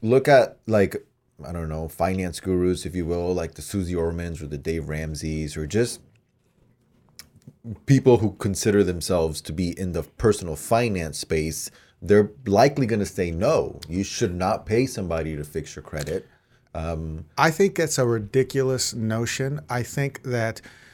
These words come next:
Speaker 2: to, to simply say, "No, you shouldn't pay someone to do something," because, you know, their, their reasoning is, if I'm not mistaken, is it's something you can do
Speaker 1: Yeah,
Speaker 2: yourself or
Speaker 1: that's
Speaker 2: something
Speaker 1: always,
Speaker 2: so, so.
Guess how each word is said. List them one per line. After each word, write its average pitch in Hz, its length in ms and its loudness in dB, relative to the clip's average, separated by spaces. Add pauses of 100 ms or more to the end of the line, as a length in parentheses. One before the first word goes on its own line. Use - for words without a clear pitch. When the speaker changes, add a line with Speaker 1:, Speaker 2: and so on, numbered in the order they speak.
(160)
Speaker 2:
to, 135 280 6
to 123 200 0
simply 156 460 4
say, 135 340 4
"No, 117 480 2
you 123 180 2
shouldn't 113 440 -2
pay 123 180 2
someone 131 380 -2
to 110 80 -2
do 120 200 -2
something," 139 560 0 (460)
because, 117 520 2
you 131 140 0
know, 117 120 2
their, 131 200 6
their 135 180 4
reasoning 131 400 2
is, 117 100 0
if 120 100 0
I'm 131 140 0
not 123 100 0
mistaken, 120 480 0
is 107 220 -2
it's 127 180 0
something 123 320 2
you 123 80 2
can 113 220 -2
do 120 140 4
Speaker 1:
Yeah, 113 120 4
Speaker 2:
yourself 120 560 6
or 113 40 10
Speaker 1:
that's 107 120 6
Speaker 2:
something - 160 8
Speaker 1:
always, 120 200 10
Speaker 2:
so, 123 60 6
so. 110 200 0